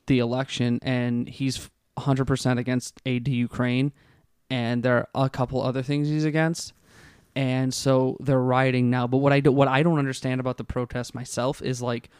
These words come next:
you guys all could have just voted. Like, he did win his election, so it's, it's we-, I, I don't know if, I don't know how these massive amounts of people are rioting, but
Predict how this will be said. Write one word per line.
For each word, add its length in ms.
you 140
guys 200
all 160
could 200
have 100
just 220
voted. 500
Like, 180
he 180
did 260
win 300
his 240
election, 560
so 480
it's, 180
it's 180
we-, 200
I, 220
I 60
don't 200
know 200
if, 240
I 120
don't 180
know 380
how 240
these 400
massive 640
amounts 320
of 60
people 260
are 360
rioting, 560
but 180